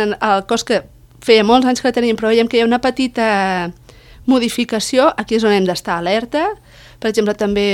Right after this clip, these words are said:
eh, mm, gent gran que li comencen a sortir, eh, per exemple, els senyors que són calbs, vigilar bé també tot el que és el cap, tenir-ho molt en compte si els hi surt alguna, alguna, alguna lesió, alguna lesió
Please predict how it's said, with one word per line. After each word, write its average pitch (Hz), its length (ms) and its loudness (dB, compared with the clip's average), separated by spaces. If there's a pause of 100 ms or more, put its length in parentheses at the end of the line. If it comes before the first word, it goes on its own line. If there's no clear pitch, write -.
(120)
eh, 185 560 -2
mm, 196 480 -6 (1080)
gent 220 300 2
gran 220 240 4
que 220 120 -6
li 220 100 -4
comencen 220 260 -4
a 220 60 -2
sortir, 220 560 -4 (400)
eh, 185 520 -4
per 180 100 -6
exemple, 196 220 -4
els 185 100 -4
senyors 208 460 -4
que 185 240 -6
són 190 200 -8
calbs, 254 540 -2 (360)
vigilar 202 380 -2
bé 202 140 -2
també 190 340 -4
tot 202 160 -6
el 190 80 -6
que 214 100 -6
és 196 100 -6
el 170 160 -4
cap, 202 400 -4 (120)
tenir-ho 196 300 -4
molt 190 160 -2
en 175 80 -6
compte 202 300 -4
si - 100 -6
els 202 100 -8
hi 208 60 -2
surt 196 240 -8
alguna, 185 480 -4
alguna, 196 800 -4
alguna 214 320 0
lesió, 190 360 0
alguna 247 340 2
lesió 247 480 2